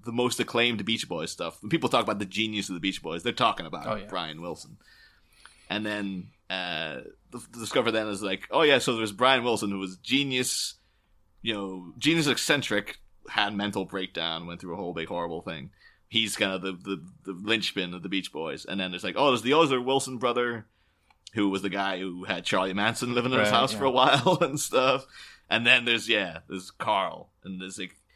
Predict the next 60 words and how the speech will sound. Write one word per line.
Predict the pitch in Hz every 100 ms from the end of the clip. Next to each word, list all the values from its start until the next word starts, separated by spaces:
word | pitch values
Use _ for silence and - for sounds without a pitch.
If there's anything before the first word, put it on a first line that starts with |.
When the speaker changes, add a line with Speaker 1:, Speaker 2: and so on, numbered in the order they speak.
| _
Speaker 1:
he | 117
was | 117
the | 113
one | 110
apparently | 113 107 104
very | 110 113
spiritual, | - 113 101 101 87 85 82 - _ _ _ -
and | 107
he | 110
wrote | 117 120 -
this. | 113 - - -
And | 104
it's | 104
just | 110
like, | 113 165
"Holy | 339
crap, | 185 170 214
this | 202
is |
a | 92
really | 85 98
Speaker 2:
Mm-hmm. | 110
Speaker 1:
good | 117
song. | - 147 262 104
How | 202
come | 180 165
this | 175
isn't," | 147 139 120 - - _ _ _ _ - -
I, | 147 139
I | 156
wonder | 185 208
if | 160
it's | 139
because | 131 - 160 208 117
it | 107 98
was, | 98 92 - - _ -
it | 101
wasn't | 104 113 101 95 - -
one | 107
of | 104
the |
Brian | 98 98 95
Wilson | 95 98
ones. | 95 92
It's | 98 -
not | 104 101 - _ _ _ _ _ _
ever | 120 113 107
included | 104 - 117 101 101
in, | 98
like, | 90
a | 87
best | - 110 - 104
of | 78 80
Beach | 110 107 101
Speaker 2:
Mm-hmm. |
Speaker 1:
Boys | 80 69 69 90
or |
anything | 92 95 90
like | 90 78
that. | 90